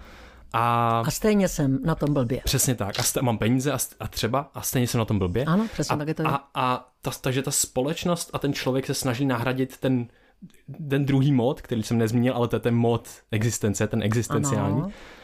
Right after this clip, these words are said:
Speaker 1: a bytí, tak se
Speaker 2: Mhm.
Speaker 1: snaží naplnit tím módem vlastnictví.
Speaker 2: Ano,
Speaker 1: Ale
Speaker 2: ano.
Speaker 1: ono tam furt plní, ale pokud nebude mít vhled, že ten mód vlastnictví nestačí, že musí probudit ten
Speaker 2: Ano.
Speaker 1: mód bytí.
Speaker 2: Ano.
Speaker 1: Je to to samé? Je
Speaker 2: Ano,
Speaker 1: to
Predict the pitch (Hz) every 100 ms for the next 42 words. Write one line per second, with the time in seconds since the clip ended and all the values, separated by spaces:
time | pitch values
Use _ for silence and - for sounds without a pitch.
0 | - - 120 123 127 101 123 - - -
1 | 160 131 139 139 131 113 127 127 113 120
2 | 113 113 - 113 113 113 113 113 110 120
3 | 110 - 92 104 - 160 156 131 127 127
4 | 202 233 156 143 147 139 151 143 - 139
5 | 123 131 131 131 131 - _ _ _ -
6 | 151 165 - - 139 135 143 147 127 110
7 | 170 117 - _ _ _ - 110 120 113
8 | 120 117 123 117 120 - 123 - 113 117
9 | - 160 117 107 107 127 - 110 117 127
10 | 113 - 110 104 - - - 165 147 123
11 | 117 147 131 95 - - 147 151 147 _
12 | _ - _ 123 131 139 151 117 117 180
13 | 165 170 233